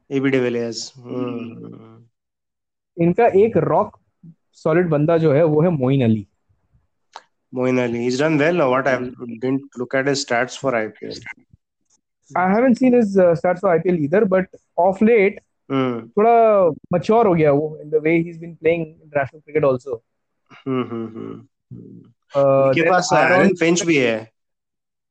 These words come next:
Speaker 2: हाँ, so opening में तो कोई टेंशन नहीं है इनको। I think
Speaker 1: हाँ।
Speaker 2: मोइन अली and Aaron Finch will open, या maybe पार्थिव पटेल will get a
Speaker 1: या।
Speaker 2: look in।
Speaker 1: हम्म, हम्म, हम्म, हम्म। उसके बाद कोहली।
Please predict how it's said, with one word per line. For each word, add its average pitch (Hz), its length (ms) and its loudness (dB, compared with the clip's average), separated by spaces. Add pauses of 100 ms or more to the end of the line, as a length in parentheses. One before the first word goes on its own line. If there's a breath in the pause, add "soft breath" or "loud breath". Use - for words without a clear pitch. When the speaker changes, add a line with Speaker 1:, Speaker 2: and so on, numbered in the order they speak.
(140)
Speaker 2:
हाँ, 117 280 -2
so 117 140 -6
opening 226 760 2 (600)
में 196 120 0
तो 214 440 4
कोई 202 140 4
टेंशन 185 340 0
नहीं 175 160 2
है 143 60 2
इनको। 143 300 -2 (120)
I - 20 4
think 165 200 0
Speaker 1:
हाँ। 151 80 0
Speaker 2:
मोइन 165 180 2
अली 180 220 4
and 180 140 2
Aaron 160 320 0
Finch 175 280 -4
will 185 260 2
open, 196 340 0
या 175 140 4
maybe 165 300 0
पार्थिव 143 360 -4
पटेल 156 280 0
will 156 360 -2 (680)
get 143 160 0
a - 20 2
Speaker 1:
या। 135 60 4
Speaker 2:
look 127 240 0
in। 117 120 -4 (480)
Speaker 1:
हम्म, 127 120 -4
हम्म, 120 180 -6
हम्म, 113 260 -12 (260)
हम्म। 117 260 -16 (680)
उसके - 180 -6
बाद 143 240 -2
कोहली। 135 460 0